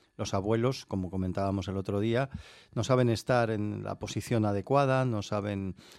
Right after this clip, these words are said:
tomar el rol que les corresponde, y ahí empiezan los problemas, ¿no? Ahí empiezan las interferencias, ahí empiezan los conflictos, en un momento en el que también cada miembro de la pareja está viviendo esa experiencia por primera vez, está un poco despistada,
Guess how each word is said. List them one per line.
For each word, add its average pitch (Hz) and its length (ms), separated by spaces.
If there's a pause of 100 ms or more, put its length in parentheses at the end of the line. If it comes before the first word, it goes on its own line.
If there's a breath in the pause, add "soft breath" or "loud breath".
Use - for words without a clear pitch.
(160 loud breath)
tomar 113 460
el 101 380
rol 123 300
que 113 120
les 101 160
corresponde, 120 640 (360 loud breath)
y 127 160
ahí 135 240
empiezan 113 380
los 90 140
problemas, 101 580
¿no? 139 140
Ahí 104 160
empiezan 98 400
las 90 180
interferencias, 127 840
ahí 110 140
empiezan 95 300
los 90 120
conflictos, 127 640
en 104 120
un 110 60
momento 113 380
en 120 100
el 104 140
que 98 220 (420 loud breath)
también 117 420
cada 107 220
miembro 107 320
de 104 80
la 98 120
pareja 101 280
está 104 160
viviendo 98 320
esa 92 100
experiencia 98 500
por 92 180
primera 98 360
vez, 147 400 (380 loud breath)
está 110 220
un 104 60
poco 107 200
despistada, 139 840